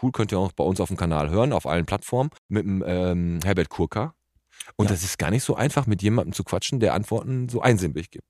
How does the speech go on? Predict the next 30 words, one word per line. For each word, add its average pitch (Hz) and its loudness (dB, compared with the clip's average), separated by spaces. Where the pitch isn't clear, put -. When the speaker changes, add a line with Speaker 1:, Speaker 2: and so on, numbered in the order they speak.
Speaker 2:
Ich - 0
hab - 0
ein 110 0
bisschen - -2
lachen 127 0
müssen. 104 2
Ich 117 0
muss 127 -2
ja 110 0
fairerweise 123 2
dazu 113 2
sagen, 120 6
dass 120 0
wir 123 6
das 117 6
ja 117 6
so 120 4
machen, 127 2
dass 117 0
mal 110 4
du 139 2
dann 185 6
mit 175 0
jemandem 180 6
da 175 6
sitzt, 165 -4
der 113 4
René 135 6
oder 110 2
ich. - 4